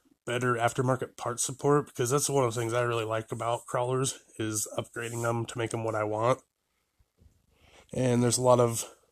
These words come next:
crawlers out there that have a lot better aftermarket support. Um, honestly, Axial S C X ten two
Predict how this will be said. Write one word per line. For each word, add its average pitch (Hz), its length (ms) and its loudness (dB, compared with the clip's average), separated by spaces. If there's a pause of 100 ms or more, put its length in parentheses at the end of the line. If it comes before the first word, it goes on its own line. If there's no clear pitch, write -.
(220)
crawlers 113 360 0
out 117 80 -2
there 120 100 0
that 110 120 -2
have 113 120 2
a 107 60 -4
lot 110 240 -6
better 110 160 0
aftermarket 120 500 -2
support. 135 520 2 (300)
Um, 107 400 -6 (460)
honestly, 117 600 -2 (1040)
Axial 123 640 4
S - 140 4
C - 140 4
X - 180 0
ten 127 260 2
two 127 480 4